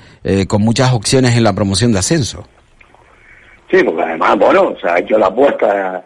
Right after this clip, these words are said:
Speaker 2: impepinable de Jonathan y la apuesta de la continuidad de, de G C, independientemente de, de algunos otros fichajes, que, bueno, que se supone que tienen que ir entrando y encajando en este equipo y, por lo tanto,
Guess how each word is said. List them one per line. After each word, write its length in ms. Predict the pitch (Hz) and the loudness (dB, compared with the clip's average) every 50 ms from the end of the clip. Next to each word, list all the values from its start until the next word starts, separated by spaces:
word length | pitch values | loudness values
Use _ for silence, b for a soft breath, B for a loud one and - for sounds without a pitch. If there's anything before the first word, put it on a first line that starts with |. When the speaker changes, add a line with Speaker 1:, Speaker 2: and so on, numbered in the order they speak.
| B B B B - | B B B B -14
Speaker 2:
impepinable 880 | - 110 107 95 - 101 101 98 104 104 120 135 135 143 139 127 113 101 | -10 -10 -10 -4 -2 -2 -2 0 0 2 2 2 4 4 4 4 2 0
de 460 | 98 95 92 90 90 87 85 85 85 | 0 -2 -2 -2 -2 -4 -6 -6 -2
Jonathan 560 | 92 123 143 165 185 190 220 226 247 254 - B B B B B B B B _ | 0 2 4 4 4 2 0 -2 -4 -6 -10 B B B B B B B B _
y 1000 | - 101 95 95 92 92 92 92 90 92 92 90 90 90 90 90 87 87 87 85 | -10 -8 -6 -6 -4 -4 -4 -4 -4 -4 -4 -4 -6 -6 -6 -6 -6 -6 -8 -6
la 160 | 87 90 90 | -4 -4 -4
apuesta 420 | - - 113 131 - - - - | -2 2 2 2 2 2 0 2
de 80 | 95 95 | 4 2
la 100 | 95 92 | 2 0
continuidad 560 | 95 92 90 - 98 95 92 92 98 107 107 | -2 -6 -6 -6 -4 -2 0 2 2 4 4
de, 340 | 104 104 101 98 95 92 92 B B B B B B B - - | 4 4 4 2 0 -2 -6 B B B B B B B -20 -8
de 200 | 90 95 92 90 | -2 -2 0 2
G 160 | 98 92 - | 0 0 2
C, 340 | - 143 180 226 - - - - | 2 2 2 2 0 -6 -12 -12
independientemente 800 | - 95 95 87 95 90 92 104 101 - 113 110 117 113 - 123 | -8 -8 -6 -6 -6 -6 -6 -8 -6 -4 -4 -2 -2 -2 0 2
de, 240 | 117 110 101 90 B B B B B B _ | 2 2 0 -2 B B B B B B _
de 120 | - 98 95 | -6 -4 -4
algunos 360 | 92 90 104 107 104 104 104 | -2 0 0 0 2 2 2
otros 220 | 98 104 101 95 | 2 0 -2 -2
fichajes, 520 | - 107 98 104 135 151 156 170 190 202 - B B B B B B B B B B | -4 -6 -2 2 2 2 4 2 0 -2 -2 B B B B B B B B B B
que, 540 | _ - 104 107 120 143 165 175 165 156 135 | _ 0 2 2 4 4 4 4 4 2 2
bueno, 300 | 117 110 120 139 - 175 156 | 0 -2 -4 -4 -6 -6 -6
que 120 | 101 85 | -8 -8
se 160 | - 98 92 | -8 -10 -12
supone 240 | 87 87 90 95 95 - _ _ | -10 -4 -4 -4 -4 -4 _ _
que 100 | - 135 | -2 0
tienen 200 | 131 139 123 113 | 2 2 0 0
que 100 | 120 117 | 0 0
ir 200 | 123 123 123 120 | 2 2 2 2
entrando 440 | 113 110 - 131 139 151 156 156 151 | 0 -2 0 2 2 4 4 4 4
y 120 | 147 139 | 2 2
encajando 720 | 131 123 127 - 104 107 127 139 147 143 151 143 - - B B B B B B B B _ _ | 0 0 0 -2 0 0 0 0 2 2 2 0 0 -2 B B B B B B B B _ _
en 120 | - - 101 | -8 -4 -4
este 180 | - - - | -2 -2 -2
equipo 360 | - 233 147 165 170 220 220 202 | 0 0 -2 0 2 0 0 2
y, 120 | 170 113 | 0 -2
por 160 | - 92 90 | -2 -4 -6
lo 80 | 87 82 | -4 -2
tanto, 480 | 92 98 110 - - 156 156 120 B | -2 -2 0 2 2 2 2 2 B